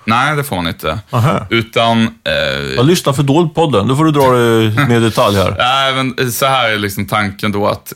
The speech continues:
Speaker 1: grejen är att alla New York Times-artiklar utan reklam, det skulle ju kannibalisera på den vanliga prenumerationsmodellen, eller hur? Det blir ju lika bra som att ha en prenumeration.
Speaker 2: Mm.
Speaker 1: Så då skulle ju alla ha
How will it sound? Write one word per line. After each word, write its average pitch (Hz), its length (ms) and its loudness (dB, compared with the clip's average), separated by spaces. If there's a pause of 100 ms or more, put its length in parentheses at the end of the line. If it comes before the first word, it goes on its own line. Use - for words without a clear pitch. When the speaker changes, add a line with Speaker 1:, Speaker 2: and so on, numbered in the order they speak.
(100)
Speaker 1:
grejen 135 440 -2
är 117 120 0
att 107 240 -6 (100)
alla 147 320 0
New 160 120 -2
York 127 120 -2
Times-artiklar 104 600 -4
utan 104 440 -4
reklam, 107 520 -2 (500)
det 135 380 -2
skulle 123 280 -2
ju 113 140 0
kannibalisera 107 880 -2
på 101 360 -4 (200)
den 107 120 -2
vanliga 110 440 0
prenumerationsmodellen, 110 1000 -2
eller 104 160 -2
hur? 117 160 -2
Det 113 120 -4
blir 120 120 -2
ju 120 60 0
lika 113 240 -2
bra 117 320 0
som 104 140 -6
att 104 40 -2
ha 98 80 -2
en 98 80 -6
prenumeration. 104 720 -4 (280)
Speaker 2:
Mm. 117 320 -2
Speaker 1:
Så 117 80 -6
då 117 140 0
skulle 131 220 -2
ju 131 80 2
alla 117 360 0
ha 98 240 -2